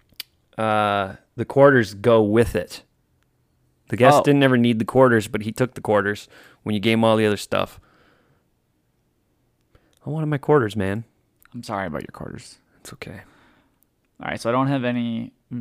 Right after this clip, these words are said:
Speaker 2: I thought I had a couple videos from when I did play it. I streamed the first, like, two hours that I played of the game, and I think I saved a clip, but I can't find it. I don't
Speaker 1: Hmm.
Speaker 2: remember. It's not important. Whatever.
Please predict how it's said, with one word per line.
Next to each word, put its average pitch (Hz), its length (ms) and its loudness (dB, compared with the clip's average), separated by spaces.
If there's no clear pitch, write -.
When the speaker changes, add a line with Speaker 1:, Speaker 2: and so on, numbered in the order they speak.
Speaker 2:
I 131 100 -8
thought 156 220 0
I 196 40 4
had 185 140 2
a 160 40 0
couple 147 260 -4
videos 123 360 -4
from 135 120 -8
when 123 100 -4
I 110 80 -6
did 107 260 -10
play 123 200 -6
it. 123 100 -6
I - 60 -6
streamed 160 500 -4
the 123 80 -6
first, 139 260 -4
like, 117 200 -4
two 131 180 -6
hours 110 300 -4
that - 80 -10
I - 60 -10
played - 260 -10
of - 80 -14
the - 60 -18
game, - 460 -12
and - 80 -14
I 117 80 -10
think 110 160 -16
I 107 60 -18
saved 104 340 -18
a 107 40 -18
clip, 131 320 -18
but - 100 -18
I - 40 -20
can't 147 340 -18
find 120 420 -14
it. - 160 -20
I 110 60 -6
don't 104 180 -6
Speaker 1:
Hmm. 95 120 -20
Speaker 2:
remember. - 400 -20
It's - 140 -18
not - 120 -10
important. - 500 -20
Whatever. - 320 -20